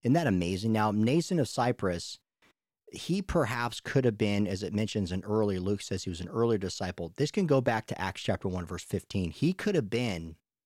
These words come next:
one of the original hundred twenty disciples.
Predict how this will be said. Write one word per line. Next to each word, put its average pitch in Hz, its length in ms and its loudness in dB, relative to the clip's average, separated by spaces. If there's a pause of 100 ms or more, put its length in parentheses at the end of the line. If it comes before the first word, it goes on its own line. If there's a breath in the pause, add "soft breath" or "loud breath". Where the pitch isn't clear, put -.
(800)
one 110 180 2
of 104 100 2
the 98 100 2
original 113 380 0
hundred 101 280 0
twenty 95 220 -2
disciples. 85 680 -8